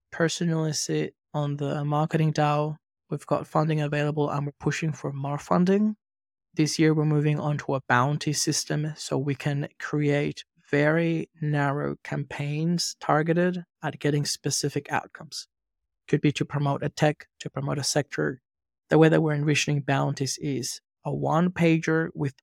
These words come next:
all the resources so that content creators can succeed. What it's all the documentation, what's been done in the past,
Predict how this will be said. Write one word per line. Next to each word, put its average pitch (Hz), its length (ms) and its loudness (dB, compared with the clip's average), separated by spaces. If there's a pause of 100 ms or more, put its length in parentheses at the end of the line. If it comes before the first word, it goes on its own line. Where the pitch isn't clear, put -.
(120)
all 165 260 8
the 175 140 4
resources 160 840 0
so - 160 -2
that - 180 -2
content 160 440 0
creators 156 500 0
can 147 200 -2
succeed. - 440 -6 (800)
What 147 160 2
it's - 160 -4
all 151 120 2
the 147 120 -4
documentation, 151 760 2
what's 147 220 -4
been 147 160 -4
done 143 140 -4
in 139 80 -6
the 135 80 -8
past, 156 600 2